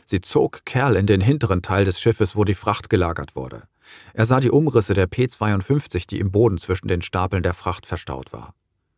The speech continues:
Cal hatte eine kleinere Variante des Kurzstreckenjägers geflogen, als er noch zu Hause war.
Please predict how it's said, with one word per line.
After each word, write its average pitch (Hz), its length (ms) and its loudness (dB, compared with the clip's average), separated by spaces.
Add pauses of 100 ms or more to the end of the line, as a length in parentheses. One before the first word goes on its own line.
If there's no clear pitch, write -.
(160)
Cal 127 240 0
hatte 139 220 -4
eine 113 160 0
kleinere 113 440 0
Variante 92 480 -2
des 92 160 -4
Kurzstreckenjägers 98 920 -2
geflogen, 95 440 -2
als 90 140 -4
er 95 60 -2
noch 92 140 -4
zu 95 140 -4
Hause 104 320 0
war. 67 200 -10